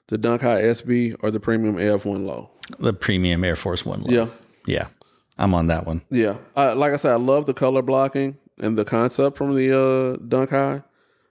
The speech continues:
Speaker 1: but, uh, I, I gotta go with the home team, man.
Speaker 2: Mm-hmm.
Speaker 1: It's, uh,
Speaker 2: Mm-hmm.
Speaker 1: it's, it's gang gang around here.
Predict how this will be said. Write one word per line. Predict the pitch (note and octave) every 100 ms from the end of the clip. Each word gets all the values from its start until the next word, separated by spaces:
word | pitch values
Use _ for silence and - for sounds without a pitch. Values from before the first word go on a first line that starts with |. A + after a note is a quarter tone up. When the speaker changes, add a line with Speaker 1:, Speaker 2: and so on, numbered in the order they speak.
| _
Speaker 1:
but, | A#2+ A#2+
uh, | A#2
I, | A#2 A#2 A#2
I |
gotta | C3 A2
go | G2+ G2
with | F#2
the |
home | G#2 G2+ G2+
team, | E2+ F2
man. | - B2 G2+
Speaker 2:
Mm-hmm. | F3+ F#3
Speaker 1:
It's, | A2
uh, | G#2+
Speaker 2:
Mm-hmm. | G#2 A2
Speaker 1:
it's, | D3+ -
it's | B2
gang | C3+ B2+ A#2+
gang | A#2+ A2
around | G#2 G#2 G2+
here. | G#2+ G2